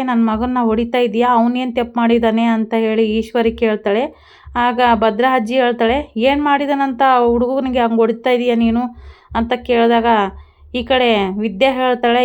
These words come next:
"ಏನ್ ಮಾಡಿದಾನ? ಅವ್ನ್ ಕೈನ ಹಂಗೆ ಕತ್ತರಿಸಾಕ್ಬಿಡ್ಬೇಕು" ಅಂತ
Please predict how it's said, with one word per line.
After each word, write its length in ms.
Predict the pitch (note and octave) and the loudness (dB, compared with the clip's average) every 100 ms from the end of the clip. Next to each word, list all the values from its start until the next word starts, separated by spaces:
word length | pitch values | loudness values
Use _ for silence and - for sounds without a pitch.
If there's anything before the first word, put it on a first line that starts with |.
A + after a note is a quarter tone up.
| A#3 | 2
"ಏನ್ 240 | B3 C4+ C4 | 2 2 0
ಮಾಡಿದಾನ? 500 | A#3+ B3+ B3+ B3 G#3+ F#3 F3+ - _ | 0 0 0 0 0 -2 -6 -16 _
ಅವ್ನ್ 180 | G#3 A3+ A#3 | 0 0 0
ಕೈನ 320 | A3+ B3 C4 | 2 2 0
ಹಂಗೆ 320 | B3+ A#3 B3 C4+ | 0 0 0 0
ಕತ್ತರಿಸಾಕ್ಬಿಡ್ಬೇಕು" 1120 | A#3+ A#3 A#3 C4+ B3+ B3+ B3+ B3 A#3 A#3+ A#3 F3+ - - _ | -2 -2 -4 -2 -2 -2 0 0 0 2 2 2 -4 -20 _
ಅಂತ 240 | A#3 B3 | -4 -2